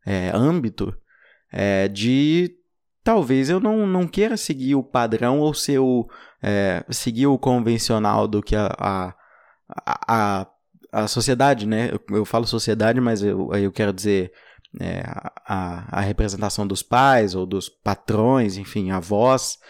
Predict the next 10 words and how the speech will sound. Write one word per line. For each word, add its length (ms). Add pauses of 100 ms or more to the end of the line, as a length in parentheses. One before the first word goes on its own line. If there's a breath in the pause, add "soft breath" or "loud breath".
(320 soft breath)
é, 100
de 120
como 220
que 100
isso 480
influencia 680
a 60
sua 300
cabeça, 580
né? 220